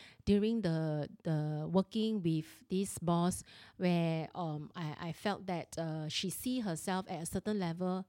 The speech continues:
while I was not able to meet her expectations at that level. So coming to think of it, when I went through the process of,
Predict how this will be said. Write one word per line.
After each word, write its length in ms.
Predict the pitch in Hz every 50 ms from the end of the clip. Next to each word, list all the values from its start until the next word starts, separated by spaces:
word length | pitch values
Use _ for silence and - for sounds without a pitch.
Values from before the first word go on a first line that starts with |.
| -
while 220 | - 175 170 156 -
I 140 | - 165 160
was 200 | 156 170 165 -
not 140 | 226 - -
able 320 | - 180 175 170 170 180 180
to 180 | - - 170 156
meet 280 | 165 190 254 277 - - - - - - - - _ _
her 200 | - 190 175 175 -
expectations 800 | 175 160 - - - - - - 175 165 - - 180 175 170 - - -
at 160 | 170 165 -
that 180 | - 156 151 160
level. 520 | 156 156 151 151 - 160 147 147 156 160 - _ _ _ _ _ _ _ - - - - - -
So 120 | - - 277
coming 300 | - - 370 466 571 605 523
to 100 | 349 240
think 240 | - - 311 311 277
of 180 | 226 214 196
it, 160 | - 254 - 180
when 300 | 175 175 170 170 165 -
I 200 | - 165 160 165
went 280 | 190 214 233 240 226
through 280 | - - 247 233 226 220
the 100 | - -
process 640 | - - 165 160 - - 202 185 180 180 180 - - -
of, 360 | - 170 160 160 156 - -